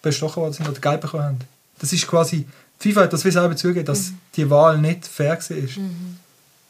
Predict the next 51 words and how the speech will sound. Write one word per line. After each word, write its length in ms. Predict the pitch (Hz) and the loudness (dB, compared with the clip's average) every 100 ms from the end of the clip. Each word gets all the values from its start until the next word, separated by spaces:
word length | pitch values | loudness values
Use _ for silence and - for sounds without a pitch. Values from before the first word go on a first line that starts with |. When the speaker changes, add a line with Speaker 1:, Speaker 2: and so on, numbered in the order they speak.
| _ _ _ _ _ _ _ _ _ | _ _ _ _ _ _ _ _ _
Speaker 1:
Und 220 | 151 147 | 0 2
Speaker 2:
Muss 140 | 143 143 | 2 2
ich 40 | |
mal 80 | 185 | -2
reinziehen, 540 | 175 226 294 - 190 165 | -6 -8 -10 -12 -12 -10
wie 100 | 165 | -6
heisst 340 | 180 160 170 | 2 4 2
Speaker 1:
heftig. 100 | 175 | -2
Speaker 2:
das? 200 | 135 127 - - - - - - | -8 -10 -16 -20 -20 -20 -14 -2
Speaker 1:
Ähm, 520 | 151 151 147 147 151 | 0 2 4 2 0
Speaker 2:
Ja, 120 | 202 190 | -6 -4
wobei 200 | 202 202 | -2 0
Speaker 1:
ich 60 | |
glaub, 100 | 180 | 0
Speaker 2:
ich 60 | - | -2
Speaker 1:
fifa, 400 | - 185 233 208 | 0 0 4 4
das 180 | 202 - | 4 2
Speaker 2:
find's 160 | 156 147 | 0 2
Speaker 1:
Monster. 240 | 208 196 180 139 | 0 -2 -4 -8
Speaker 2:
wahrscheinlich, 120 | - | -8
okay. 200 | - 185 | -14 -10
Speaker 1:
Oder 140 | 156 151 | -6 -6
so. 120 | 143 | -4
Speaker 2:
Okay. 320 | 135 131 185 185 _ _ _ _ - 131 | -6 -6 -16 -20 _ _ _ _ -18 -8
Speaker 1:
Das 160 | 127 | -6
Monster 300 | 131 131 - | -2 -4 -6
fifa. 320 | 139 143 139 - - - - _ - | -6 -6 -8 -12 -20 -20 -20 _ -2
Und 120 | 151 | 0
halt 140 | 160 | 2
der 60 | 160 | 2
Infantino 500 | 170 170 151 170 196 | 2 2 0 0 0
ist 80 | 165 | 0
Speaker 2:
Mhm. 60 | 104 | -2
Speaker 1:
einfach 120 | - - - | -4 -6 -4
der 60 | |
letzte 640 | 143 143 185 - - - 180 | -2 -2 -4 -10 -12 -8 -8
Arschloch. 560 | 175 202 - 170 131 - _ _ - | -6 -8 -8 -10 -10 -14 _ _ -8
Also 160 | 143 | -4
es 60 | 156 | -4
ist 120 | 160 | -4
wirklich 300 | 170 - 175 - | -6 -8 -8 -2
der 60 | 151 | 0
letzte 320 | 156 - - | 0 -4 -14
Penner 380 | - 160 165 156 | -14 -8 -6 -6
von 180 | 151 | -6
der 80 | 147 | -6
Erde. 160 | 147 147 _ | -6 -8 _
Der 140 | 151 | 0
bekommt 240 | 151 147 147 | 0 -2 -6
auch 120 | 143 | -4
eine. 120 | 139 | -2